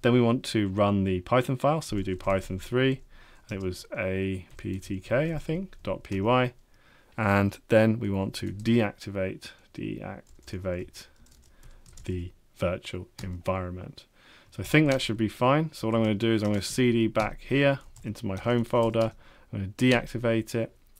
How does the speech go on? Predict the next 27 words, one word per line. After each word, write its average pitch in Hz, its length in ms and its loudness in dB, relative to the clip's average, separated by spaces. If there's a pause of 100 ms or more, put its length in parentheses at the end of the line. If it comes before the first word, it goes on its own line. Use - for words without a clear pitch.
Oh, 101 140 4
and 92 140 0
one 117 220 6
other 104 180 4
thing 98 160 -2
I 95 80 0
forgot - 240 -6
to - 80 -14
do. - 80 -6
I 95 40 -2
need 98 140 -2
to - 180 -10
make 98 160 -6
this - 120 -12
executable. 135 680 -2
C - 180 -4
H 101 220 -4
mod 104 360 -4
dot 95 220 -2 (260)
pl-, - 420 -4 (1400)
plus - 420 -8
X - 380 0
to - 100 -10
make 92 180 -8
it - 80 -14
executable. 123 800 -2 (640)
Projects - 680 -12